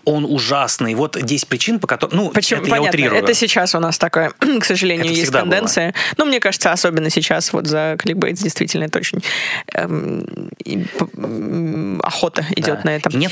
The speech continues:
Speaker 1: последовательности.
Speaker 2: Мгм.
Speaker 1: Я считаю, что должна быть в любом, как бы, и в критике, и в творчестве должна быть последовательность. Если
Speaker 2: Мгм.
Speaker 1: её нет,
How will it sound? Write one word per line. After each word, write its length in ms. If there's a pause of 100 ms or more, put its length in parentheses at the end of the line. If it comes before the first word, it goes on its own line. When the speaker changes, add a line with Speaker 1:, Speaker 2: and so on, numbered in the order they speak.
Speaker 1:
последовательности. 800
Speaker 2:
Мгм. 180
Speaker 1:
Я 80
считаю, 160
что 160
должна 260
быть 140 (140)
в 300
любом, 420
как 260
бы, 180
и 200
в 80
критике, 440
и 40
в 40
творчестве 380
должна 120
быть 100
последовательность. 560
Если 160
Speaker 2:
Мгм. 80
Speaker 1:
её 100
нет, 240